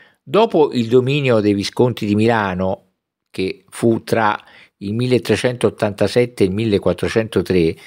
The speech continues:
Malcesine, con l'esclusione di brevi periodi degli imperiali dal millecinquecentosei al millecinquecentosedici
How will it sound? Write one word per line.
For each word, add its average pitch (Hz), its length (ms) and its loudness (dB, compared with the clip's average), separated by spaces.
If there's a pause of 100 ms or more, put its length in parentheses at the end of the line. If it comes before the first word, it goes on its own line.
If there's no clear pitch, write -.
(300)
Malcesine, 113 880 0
con 107 180 -2
l'esclusione 110 560 0
di 101 100 0
brevi 110 340 2
periodi 110 680 4 (380)
degli 92 240 -8
imperiali 117 880 0
dal 98 220 -2
millecinquecentosei 110 1400 0 (280)
al 104 160 -8
millecinquecentosedici 110 1500 0